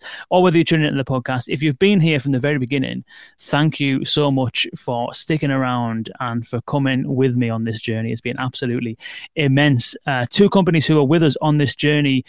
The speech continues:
and have been on this journey since the start of the year, and Deepgram even before that, to be honest,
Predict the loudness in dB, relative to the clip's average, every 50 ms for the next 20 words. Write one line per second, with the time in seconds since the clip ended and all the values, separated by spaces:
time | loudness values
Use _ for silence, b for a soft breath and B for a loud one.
0 | B B B B -8 -4 0 0 0 2 2 2 2 2 0 0 0 0 0 0
1 | 2 2 0 0 -2 -2 -2 -2 -2 -2 -2 -4 -4 -4 -2 -2 -2 -2 -2 0
2 | 0 0 -2 -2 -4 -4 -4 -4 -4 -4 -4 -4 -4 -2 -2 -2 -2 -2 -2 -2
3 | 0 0 -2 -4 -6 -8 -8 -8 -6 -6 -8 -10 -10